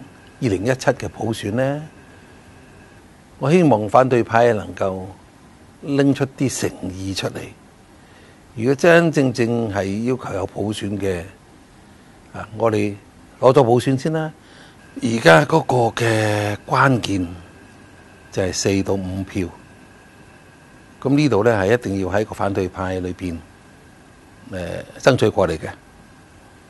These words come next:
所以而家嗰個通過唔通過，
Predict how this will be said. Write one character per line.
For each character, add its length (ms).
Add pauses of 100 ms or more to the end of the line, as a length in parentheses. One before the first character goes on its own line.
(240)
所 180
以 120
而 20
家 200 (640)
嗰 120
個 420 (580)
通 160
過 140
唔 220
通 240
過， 280